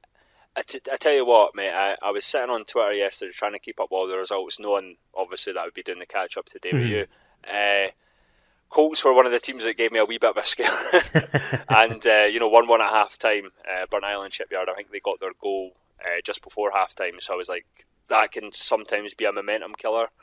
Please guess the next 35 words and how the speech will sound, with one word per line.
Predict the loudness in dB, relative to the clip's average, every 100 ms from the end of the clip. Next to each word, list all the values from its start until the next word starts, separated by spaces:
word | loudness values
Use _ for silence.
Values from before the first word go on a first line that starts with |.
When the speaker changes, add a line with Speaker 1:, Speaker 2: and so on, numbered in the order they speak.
| _ _ _ -8
Speaker 1:
uh, | -6 -4 -6 -8
for | -12 -6 -6
teams. | -6 -12 -12 -10
But | -4 -2
no, | 0 0
they | -2
came | -2 -2
out. | -2 -4 _ _ _ _ -10
Uh, | -6
goals | -4 -4 -4
from, | 0 0 0
uh, | -2 -2
Fraser | -2 -4 -4
Team, | -8 -12 -14 -14
Stephen | -12 -10 -10
O'Neill | -10 -8 -6 -6 -6
and, | -8 -8 -10 -8
uh, | -4 -2
Sean | -4 -6 -6
Brown | -4 -6 -6
brace, | -4 -4 -4 -6 -8 _ _ _ -8
uh, | -6 -4
sees | -6 -6
them | -10
through | -6 -6
to | -4
the | -6
next | -6 -4
round. | -4 -6 -16 -20 _ -10
Uh, | -8 -6
fantastic | -8 -6 -2 -2 -4 -10
from | -12 -16
the | -8
Colts. | -6 -6 -6 -8 -10 _ -20 _
And | 0 0 -2